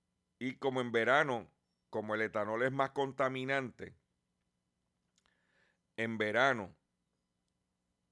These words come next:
no se, no se utilizaba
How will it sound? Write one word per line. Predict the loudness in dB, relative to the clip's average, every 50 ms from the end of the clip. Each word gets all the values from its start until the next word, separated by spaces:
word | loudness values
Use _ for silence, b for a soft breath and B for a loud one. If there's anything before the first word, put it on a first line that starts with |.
| _ _ _ _ _ _ _ _ _ _ _ _ _ _ _ _ _ _ -12
no | -8 -4 -4 -4 -4
se, | -2 -4 -2 -2 0 -2 -2 -4 -6 -8 -12 -12
no | -10 -10
se | -8 -4 0 0 0
utilizaba | 0 -2 -4 -8 -10 -8 -8 -10 -6 -2 0 2 2 4 2 2 0 0 -4 -8 -12